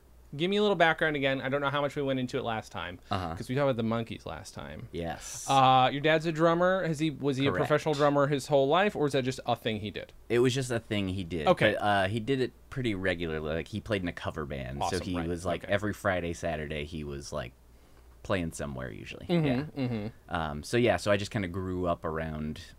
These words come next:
Speaker 2: that,
Speaker 1: Mm-hmm.
Speaker 2: which is kinda how then I started playing drums.
Speaker 1: Right.
Speaker 2: Um, but yeah, so I think that's, you know, why I was so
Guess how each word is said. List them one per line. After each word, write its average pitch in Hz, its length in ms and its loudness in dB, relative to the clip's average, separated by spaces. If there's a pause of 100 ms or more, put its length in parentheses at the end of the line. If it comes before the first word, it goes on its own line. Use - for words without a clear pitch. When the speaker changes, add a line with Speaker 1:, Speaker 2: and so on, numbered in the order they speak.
(120)
Speaker 2:
that, 78 500 -8
Speaker 1:
Mm-hmm. 107 460 -8
Speaker 2:
which 80 220 -10
is - 60 -16
kinda 76 240 -8
how 73 200 -6
then 73 220 -6
I 85 220 -2
started - 340 -12
playing - 220 -14
drums. - 420 -12
Speaker 1:
Right. 98 260 -4 (120)
Speaker 2:
Um, 76 560 -2 (1000)
but - 80 2
yeah, 151 140 6
so 117 140 4
I 113 60 8
think 110 200 2
that's, 98 300 4
you 92 80 0
know, 78 100 -2
why 76 240 -2
I 69 60 -4
was 73 160 -6
so 73 320 -4